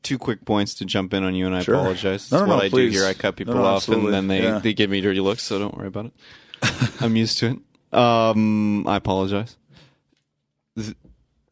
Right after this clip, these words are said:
Speaker 1: two things quickly. One, about the toe. I love how that, uh, has been replicated in other neo-noir, that very move. Say, for example, Brick with the cigarette flick, these sorts of things. Um, and Rian Johnson, don't you fuck up Star Wars, buddy.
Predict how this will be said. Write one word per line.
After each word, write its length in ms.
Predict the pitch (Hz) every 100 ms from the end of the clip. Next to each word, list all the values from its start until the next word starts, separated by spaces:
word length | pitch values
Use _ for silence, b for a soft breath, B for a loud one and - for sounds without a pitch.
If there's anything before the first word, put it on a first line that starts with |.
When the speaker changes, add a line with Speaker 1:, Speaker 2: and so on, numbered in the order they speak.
| -
Speaker 1:
two 160 | 143
things 200 | 135 127
quickly. 340 | - 135 139 120 -
One, 400 | 113 117 127 127 -
about 280 | 113 117
the 60 | -
toe. 360 | - 135 120 -
I 120 | 110
love 240 | 113 139 131
how 260 | 139 123
that, 360 | 98 104 117 120 -
uh, 380 | 120 104 98 101
has 220 | 117 107
been 220 | 101 101
replicated 720 | 101 110 - 117 - 104 98
in 160 | 85 101
other 520 | 98 101 98 95 87 -
neo-noir, 880 | 110 107 107 104 92 92 - - 143 151
that 160 | 104 95
very 280 | 98 101 98
move. 520 | 101 101 101 95 90 -
Say, 160 | - 107
for 140 | 110
example, 500 | 98 107 101 - 98
Brick 420 | 95 113 101 -
with 120 | 101
the 80 | -
cigarette 500 | - 117 98 104 -
flick, 400 | - 92 69 -
these 180 | - 104
sorts 220 | - 101
of 100 | 76
things. 320 | - 98 95 - B B B -
Um, 800 | 104 101 98 95 95 95 98 95 - -
and 220 | 104 95
Rian 260 | 101 101 98
Johnson, 440 | 104 98 - 98
don't 200 | 104 101
you 120 | 98
fuck 360 | - - 104 -
up 160 | 98
Star 240 | - 101 101
Wars, 220 | 98 90
buddy. 360 | - 85 90